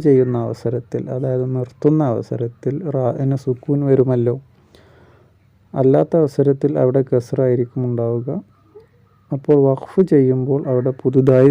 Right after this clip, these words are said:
സുക്കൂൻ വരും. അപ്പോൾ അവിടെയും റാഇന് സുക്കൂൻ വന്ന സ്ഥിതിക്ക് അതിന് മുമ്പുള്ള അക്ഷരം നോക്കുക.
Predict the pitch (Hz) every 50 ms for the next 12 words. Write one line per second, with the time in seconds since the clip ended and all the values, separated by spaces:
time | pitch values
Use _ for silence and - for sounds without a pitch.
0 | 135 - 123 120 - - - 131 127 123 117 110 110 - - 165 208 - _ _
1 | _ _ _ - _ _ _ _ - - _ _ _ _ 131 123 - - 135 143
2 | 156 139 127 123 123 131 135 139 131 123 123 123 123 139 156 - _ _ _ _
3 | _ _ _ _ _ _ _ _ _ _ _ _ _ _ _ _ _ _ - -
4 | _ _ _ _ _ - 139 127 127 123 123 143 185 139 135 139 139 135 - 127
5 | - - - 143 160 165 147 127 123 127 156 175 - - - 135 120 117 117 120
6 | _ - 127 120 123 175 - - 120 127 127 131 123 120 117 120 123 131 135 135
7 | 120 117 117 - - 123 123 120 113 113 110 113 - - 117 113 - 135 180